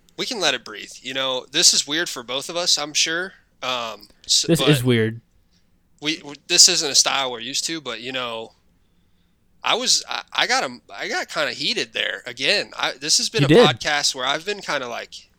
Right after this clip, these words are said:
Speaker 1: passionate about some stuff today, so I'm glad that people get to hear it. <laughs>
Speaker 2: So now we get to move into something that you're very passionate about, and that is Notre Dame. And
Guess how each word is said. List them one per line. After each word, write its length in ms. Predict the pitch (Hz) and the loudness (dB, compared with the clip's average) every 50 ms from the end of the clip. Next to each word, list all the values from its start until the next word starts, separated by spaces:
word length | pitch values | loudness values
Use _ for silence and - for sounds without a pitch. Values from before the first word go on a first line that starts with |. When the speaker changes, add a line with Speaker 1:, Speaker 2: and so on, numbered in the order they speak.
| _ _ | _ _
Speaker 1:
passionate 540 | - - 143 151 190 214 - - 196 135 113 | -4 0 2 4 4 4 2 2 0 -4 -6
about 240 | 110 107 113 107 104 | -6 -8 -6 -4 -4
some 160 | - - 104 | -4 -4 -4
stuff 320 | - - - 113 104 - - | -4 -4 -4 -6 -8 -10 -12
today, 340 | - 117 101 104 98 95 - | -12 -12 -14 -16 -16 -10 -6
so 400 | - - - 120 117 113 104 - _ _ _ _ _ _ _ _ _ - - - - | -4 -2 -2 -2 -4 -6 -8 -12 _ _ _ _ _ _ _ _ _ -20 -12 -6 -4
I'm 160 | 175 131 131 | -2 -2 0
glad 240 | - 143 143 165 185 | 2 4 4 4 4
that 80 | 147 - | 2 0
people 260 | 165 160 156 151 139 | -2 -2 -2 -2 -4
get 140 | 147 139 - | -6 -6 -6
to 80 | 139 | -8
hear 240 | 120 117 143 170 180 | -6 -6 -6 -4 -4
it. 220 | 139 107 - - - | -6 -8 -10 -14 -20
<laughs> 60 | _ _ _ _ _ - - _ _ _ _ _ _ _ _ _ _ _ _ _ _ _ _ _ _ _ _ _ _ - _ _ | _ _ _ _ _ -20 -20 _ _ _ _ _ _ _ _ _ _ _ _ _ _ _ _ _ _ _ _ _ _ -20 _ _
Speaker 2:
So 160 | - - 151 | -6 -4 -2
now 360 | 147 139 147 160 180 185 180 170 | 2 4 6 6 8 8 8 8
we 160 | 151 143 147 | 8 8 6
get 140 | 147 160 147 | 6 6 4
to 80 | - 156 | 4 6
move 220 | 143 143 143 135 | 6 6 6 6
into 180 | 131 123 120 113 | 6 4 4 2
something 360 | - - 127 113 - 117 110 | 4 2 2 2 2 2 2
that 120 | 110 - | 2 4
you're 80 | - 165 | 4 4
very 280 | 131 127 131 131 123 | 8 8 8 8 8
passionate 480 | - - 123 110 104 - - 120 110 107 | 6 4 2 2 2 2 0 0 0 0
about, 360 | 101 101 107 104 107 113 110 - | -2 -2 -2 0 0 -2 -2 -2
and 100 | 117 120 | 0 4
that 180 | 123 135 147 147 | 4 6 6 6
is 140 | 143 135 | 6 6
Notre 260 | 127 131 131 131 123 120 | 6 4 4 4 4 2
Dame. 360 | 120 117 123 117 98 104 - _ _ _ _ _ _ _ _ _ - - _ _ _ _ - | 2 0 0 0 -2 -6 -10 _ _ _ _ _ _ _ _ _ -20 -20 _ _ _ _ -4
And 540 | - 131 135 135 131 131 131 123 - - - | 0 4 6 6 6 6 4 2 -2 -8 -12